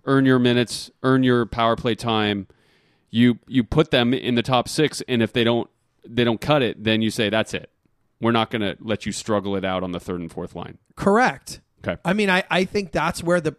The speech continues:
Speaker 2: I mean, if, I don't think that that's healthy for the development of a, a player that is supposed to be, you know, a franchise type scoring and playmaking winger. Now, Bordeleau, I, I think a third line center, that might end up being what he is,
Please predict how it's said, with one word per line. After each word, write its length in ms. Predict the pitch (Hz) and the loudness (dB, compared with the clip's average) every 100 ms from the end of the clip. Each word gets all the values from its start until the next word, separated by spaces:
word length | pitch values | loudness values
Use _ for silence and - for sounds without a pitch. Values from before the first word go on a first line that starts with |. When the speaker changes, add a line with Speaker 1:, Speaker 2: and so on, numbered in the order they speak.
| _ | _
Speaker 2:
I 120 | 151 | -8
mean, 340 | 156 160 156 143 156 | -6 -8 -8 -10 -10
if, 100 | 151 _ _ _ _ | -10 _ _ _ _
I 140 | 151 208 | -2 2
don't 200 | 262 208 | 0 0
think 200 | 247 208 | -6 -4
that 180 | 214 - | -6 -2
that's 240 | 175 170 | -2 -2
healthy 560 | 175 170 175 170 147 - | -2 -2 -2 -2 -4 -8
for 180 | _ 156 | _ -6
the 140 | 143 143 | -4 -6
development 560 | 143 147 151 143 147 156 | -4 -2 -2 -2 -8 -8
of 180 | 135 131 | -8 -6
a, 140 | 135 _ | -10 _
a 140 | - 131 | -10 -10
player 460 | - 165 147 147 | -8 -4 -2 -4
that 180 | 139 139 | -6 -10
is 140 | 127 | -10
supposed 480 | - 143 147 143 - | -10 -8 -8 -8 -8
to 80 | 135 | -12
be, 420 | 127 123 117 113 _ _ _ _ _ _ _ _ _ _ | -10 -10 -12 -14 _ _ _ _ _ _ _ _ _ _
you 140 | 139 | -6
know, 240 | 135 127 - - | -2 -4 -6 -4
a 100 | 143 | -4
franchise 840 | - 147 143 135 143 131 131 - - | -2 -4 -4 -2 -2 -2 -4 -6 -10
type 380 | - 139 135 - - _ _ _ _ _ | -8 -6 -6 -8 -18 _ _ _ _ _
scoring 560 | - - 160 143 139 135 - | -18 -4 -2 0 -4 -8 -12
and 120 | 135 | -6
playmaking 540 | 156 139 135 123 131 | -4 -2 -4 -6 -8
winger. 400 | 127 123 101 110 _ _ _ _ - | -8 -10 -14 -18 _ _ _ _ -2
Now, 80 | 151 | -2
Bordeleau, 600 | 160 214 294 294 254 226 | 4 4 4 2 2 2
I, 120 | 208 | 0
I 120 | 175 | -2
think 260 | 180 208 196 - | -2 -4 -6 -4
a 120 | 165 | -4
third 320 | 156 190 196 | -2 -2 0
line 240 | 185 180 180 | 0 -2 -4
center, 320 | - 175 180 | -4 -4 -2
that 160 | 175 220 | -2 0
might 240 | 214 214 | -2 -2
end 140 | 196 | -2
up 160 | 202 147 | -2 -4
being 280 | 180 190 180 | -4 -2 -2
what 160 | 156 | -2
he 260 | 143 143 175 | -2 0 2
is, 360 | 226 127 - | 2 -4 -14